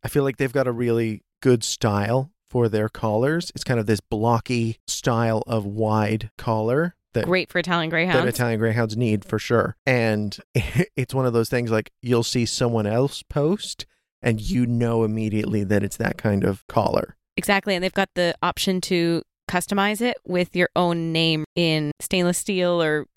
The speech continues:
Speaker 2: whatever it's
Speaker 1: L-,
Speaker 2: made
Speaker 1: like
Speaker 2: of.
Speaker 1: a metallic
Speaker 2: Yeah.
Speaker 1: writing on it. Yeah, yeah,
Speaker 2: <laughs>
Speaker 1: yeah. So Posh Collar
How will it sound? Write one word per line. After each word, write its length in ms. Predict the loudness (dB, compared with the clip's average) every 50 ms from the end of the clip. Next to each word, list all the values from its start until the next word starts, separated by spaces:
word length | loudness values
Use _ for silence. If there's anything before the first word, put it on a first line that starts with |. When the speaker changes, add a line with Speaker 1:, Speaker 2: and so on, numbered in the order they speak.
| _
Speaker 2:
whatever 240 | -4 -2 0 0 0 0
it's 140 | 0 0
Speaker 1:
L-, 60 | -2 0
Speaker 2:
made 80 | 2
Speaker 1:
like 100 | 2 2
Speaker 2:
of. 60 | 2
Speaker 1:
a 20 | 0
metallic 440 | -2 -4 -2 -2 0 0 0 -2 -4
Speaker 2:
Yeah. 220 | -2 0 0 0 0
Speaker 1:
writing 180 | -2 -4 -6
on 180 | -6 -2 2 2
it. 140 | 2 2 2
Yeah, 80 | -2
yeah, 140 | 0 0 0
Speaker 2:
<laughs> 0 |
Speaker 1:
yeah. 240 | -2 -2 -2 -4 -6 -10 _ -12
So 520 | -10 -4 -2 0 2 2 0 0 -4 -8 _ -12
Posh 340 | -2 0 2 2 2 0 -2
Collar 720 | -6 -4 -2 0 2 2 0 0 0 -2 -2 -2 -6